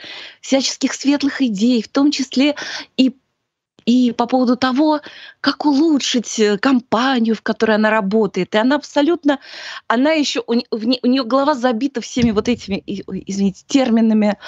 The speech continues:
по поводу визуализация.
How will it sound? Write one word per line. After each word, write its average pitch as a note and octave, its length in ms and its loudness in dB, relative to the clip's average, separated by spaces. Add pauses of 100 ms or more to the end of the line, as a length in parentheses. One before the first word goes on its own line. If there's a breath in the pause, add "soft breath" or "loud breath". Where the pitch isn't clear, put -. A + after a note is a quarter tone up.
(480 loud breath)
по G#3+ 120 2
поводу G#3 680 2
визуализация. F#3+ 1600 0